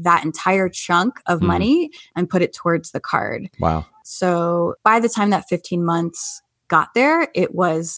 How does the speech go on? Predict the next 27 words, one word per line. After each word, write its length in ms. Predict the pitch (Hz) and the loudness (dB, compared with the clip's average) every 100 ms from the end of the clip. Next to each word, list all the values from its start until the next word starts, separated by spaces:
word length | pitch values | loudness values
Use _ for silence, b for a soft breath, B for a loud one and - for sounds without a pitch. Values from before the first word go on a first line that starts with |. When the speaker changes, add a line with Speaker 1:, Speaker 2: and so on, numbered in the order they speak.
| - | -8
Speaker 1:
I 60 | |
had 200 | 185 165 | -4 -4
paid 160 | - 135 | -4 -6
it 100 | - | -4
off. 280 | 67 - _ _ _ _ _ _ - | -4 -6 _ _ _ _ _ _ -2
Speaker 2:
Really? 500 | 117 160 90 69 - - | 2 2 2 -2 -10 -8
Wow. 300 | 113 107 80 | -4 -2 0
So 240 | 131 107 | 0 2
that 160 | 127 147 | 2 2
was 160 | 104 | 2
within, 580 | 110 110 - 113 113 - | 2 2 2 2 0 -2
so 160 | - 95 | 0 2
within 380 | 90 101 123 127 | 2 0 -2 -2
fifteen 400 | 123 - 104 98 | -2 -2 -4 -2
months, 260 | 101 - | -4 -4
that's, 340 | 123 160 - - B B - | -4 -4 -6 -10 B B -4
that's 180 | - | 2
a 60 | 143 | 4
massive 540 | 110 104 117 147 110 | 4 4 4 2 -2
sum 180 | - 113 | 0 0
of 80 | 104 | 2
money 300 | 107 131 98 | 2 2 0
for 420 | - 110 101 101 | 0 2 4 2
somebody 340 | 87 113 104 95 | 0 -2 0 0
to 40 | |
pay 200 | - 101 | 0 0
off, 360 | 95 120 120 | 2 2 -2